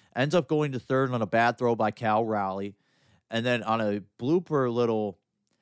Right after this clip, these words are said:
infield hit, because the shortstop, J P Crawford, was just waiting for the ball to come to him. By the time he got it, Garcia already scored. They were able to get two more runs in the ninth inning after. I,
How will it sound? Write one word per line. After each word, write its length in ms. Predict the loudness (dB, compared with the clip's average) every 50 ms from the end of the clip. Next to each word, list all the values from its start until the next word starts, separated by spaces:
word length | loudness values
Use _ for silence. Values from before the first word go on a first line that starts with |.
| _ _ _ -6 -2
infield 500 | -2 -2 -2 -2 0 2 2 2 2 2
hit, 220 | 0 0 0 -2
because 300 | -8 -6 -4 -4 -4 -4
the 260 | -6 -6 -6 -6 -6
shortstop, 480 | -6 -4 -2 -2 -2 0 0 -2 -2 -2
J 180 | -2 -4 -4
P 140 | -4 -4 -8
Crawford, 460 | -10 _ -8 -4 -4 -4 -4 -4 -6
was 80 | -6 -6
just 120 | -10 -12
waiting 240 | -8 -6 -6 -6 -6
for 120 | -6 -8 -8
the 60 | -6
ball 260 | -4 0 0 0 0
to 80 | 0 -2
come 240 | -4 -4 -6 -4 -4
to 100 | -6 -10
him. 80 | -10
By 140 | -12 -12 -12
the 80 | -12 -10
time 240 | -6 -6 -6 -6 -6
he 60 | -10
got 260 | -10 -8 -8 -8 -10
it, 80 | -12 -16
Garcia 420 | -18 -18 -16 -14 -12 -10 -6 -6
already 300 | -4 -4 -4 -6 -8 -8
scored. 480 | -10 -12 -10 -6 -4 -2 -2 -2 -4 -6 _ _ _ _ _ _ -14 -4
They 120 | 0 2 2
were 120 | 4 2
able 140 | 2 0 0
to 60 | -2
get 140 | -2 -4 -6
two 160 | -4 -6 -4
more 160 | -2 -2 0
runs 260 | 0 0 -2 -2 -4 -8
in 60 | -10
the 80 | -8
ninth 280 | -6 -4 -4 -6 -6 -6
inning 220 | -8 -8 -6 -4
after. 400 | -2 -2 -2 -2 -2 -2 -2 -2 -4 -12 _ _ _ _ _ _ _ _ _ _ _ -4
I, 200 | 0 0 0